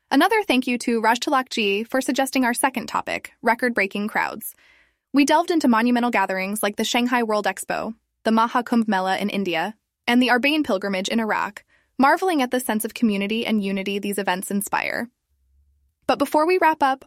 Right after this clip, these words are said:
I want to give a special shout out to our sponsor for today's episode, Doggy Daycare. They provide a fun and safe environment for your kids while you're at work, surrounded by playful and loving dogs.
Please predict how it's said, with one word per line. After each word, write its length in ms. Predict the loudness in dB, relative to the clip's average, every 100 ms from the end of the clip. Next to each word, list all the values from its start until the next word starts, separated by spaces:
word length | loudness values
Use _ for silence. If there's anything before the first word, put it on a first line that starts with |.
| 0
I 80 | 2
want 160 | 2
to 80 | 2
give 140 | 0
a 40 | 0
special 320 | 0 0 0
shout 280 | 0 2 2
out 160 | 0
to 120 | 0 0
our 100 | 0
sponsor 480 | 0 -2 -2 -4 -4
for 120 | -4
today's 380 | 0 0 0 -2
episode, 520 | -4 -6 -6 -6 -8 _ _ _
Doggy 340 | 2 2 0 -4
Daycare. 480 | -6 -4 -6 -6 -10 _ _ _ _ _ _ _ _ _
They 100 | 0
provide 320 | 2 4 4 2
a 40 |
fun 240 | 2 2
and 160 | 2 0
safe 220 | 0 0
environment 480 | 0 0 0 -2 -4
for 80 | -4
your 140 | -4
kids 280 | -2 -4 -2
while 140 | -2
you're 180 | 0 -2
at 100 | -2
work, 300 | -4 -8 -12 _ _ _
surrounded 480 | -2 2 4 2 2
by 140 | 0
playful 580 | -2 -2 -2 -2 -2 -2
and 200 | 0 0
loving 340 | 0 0 -2 -4
dogs. 540 | -2 -2 -6 -10 -14